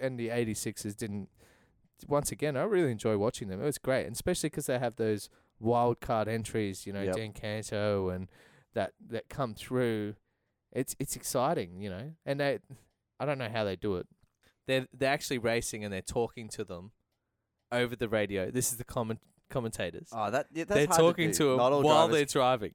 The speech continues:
Speaker 1: <laughs>
Speaker 2: Not all drivers can do that. I don't know if you saw the, um, supercar t-, me-, uh, media,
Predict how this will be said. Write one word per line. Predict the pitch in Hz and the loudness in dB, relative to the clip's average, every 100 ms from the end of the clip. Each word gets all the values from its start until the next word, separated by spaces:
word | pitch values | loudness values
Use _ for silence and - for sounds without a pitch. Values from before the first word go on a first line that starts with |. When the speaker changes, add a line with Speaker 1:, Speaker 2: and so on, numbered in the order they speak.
| - | 0
Speaker 1:
<laughs> | - - 508 - - | 0 4 2 2 2
Speaker 2:
Not | - | 4
all | 147 104 | 6 6
drivers | 113 110 - | 4 2 0
can | 110 | -2
do | 101 107 | 0 2
that. | 87 | 2
I | 80 | 2
don't | 113 117 | 2 2
know | 110 | 0
if | 113 | -2
you | |
saw | 104 110 101 | -4 0 2
the, | 98 | 2
um, | 92 85 87 _ _ - | 0 0 -8 _ _ -18
supercar | - 143 131 123 113 107 | -6 -4 -4 -2 -2 -2
t-, | - 110 | -2 -6
me-, | - | 0
uh, | 104 | 0
media, | 98 107 104 101 92 | 2 2 2 2 2